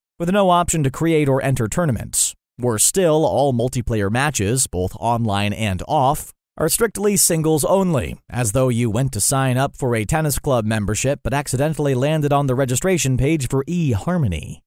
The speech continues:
It seems almost unfathomable that a tennis game released in two thousand twenty-two lacks what has long become such an enjoyable and expected feature of the genre in the form of doubles play.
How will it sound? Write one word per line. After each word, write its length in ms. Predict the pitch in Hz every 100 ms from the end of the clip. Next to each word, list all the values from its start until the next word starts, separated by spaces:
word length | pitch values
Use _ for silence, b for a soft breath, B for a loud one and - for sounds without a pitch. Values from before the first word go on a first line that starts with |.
| _
It 100 | -
seems 320 | 180 240 240 170
almost 380 | 196 190 180 -
unfathomable 840 | 156 147 175 156 139 98 95 123
that 120 | 117
a 140 | 107 98
tennis 340 | 135 131 120
game 280 | 113 113 127
released 320 | 104 127 -
in 80 | 98
two 100 | 131
thousand 340 | 120 113 110
twenty-two 540 | 107 113 104 95 156 143
lacks 360 | 151 180 -
what 160 | 156 160
has 240 | 147 147
long 280 | 160 202 202
become 360 | 151 113 113 143
such 260 | - 123
an 80 | 127
enjoyable 640 | 107 101 120 143 117 113 113
and 100 | 104
expected 560 | - - 156 135 117
feature 360 | - 185 - 135
of 80 | 120
the 80 |
genre 500 | 135 190 196 131 120
in 140 | 151 107
the 80 | 113
form 280 | 143 139
of 220 | 123 120 117
doubles 340 | 175 139 104
play. 520 | - 98 69 - 80